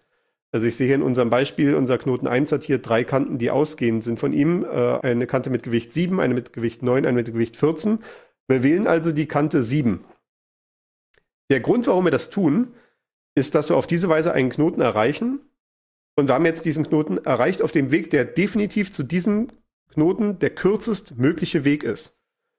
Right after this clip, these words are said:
Es gibt keinen anderen Weg, den ich jetzt nehmen könnte. Ich habe ja vorhin beschrieben, eventuell ist es mal, manchmal, manchmal sinnvoll, einen Umweg zu nehmen, um etwas kürzer zu erreichen mit einem geringeren Kantengewicht. Das geht jetzt hier nicht,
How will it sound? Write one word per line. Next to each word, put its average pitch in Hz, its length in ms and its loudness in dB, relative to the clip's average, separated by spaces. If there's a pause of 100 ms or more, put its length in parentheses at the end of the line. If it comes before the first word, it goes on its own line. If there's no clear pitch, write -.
(420)
Es - 80 -10
gibt 147 160 -2
keinen 180 280 2
anderen 180 280 2
Weg, 151 160 2
den 196 80 0
ich 147 100 0
jetzt 151 180 -2
nehmen 175 180 2
könnte. 139 420 2
Ich 135 140 -8
habe 117 100 0
ja 113 60 2
vorhin 123 180 0
beschrieben, 131 340 0
eventuell 123 400 2
ist 127 120 0
es 123 180 -6
mal, 123 280 0 (100)
manchmal, 135 500 0
manchmal 127 300 0
sinnvoll, 143 300 0
einen 120 120 2
Umweg 165 300 2
zu - 100 -2
nehmen, 127 140 2
um 143 100 2
etwas 131 240 -2
kürzer 180 260 0
zu 127 120 0
erreichen 104 340 0
mit 143 100 0
einem 131 120 0
geringeren 131 420 0
Kantengewicht. 120 720 -4 (480)
Das 127 180 0
geht 202 160 2
jetzt 190 160 0
hier 107 160 2
nicht, 113 320 0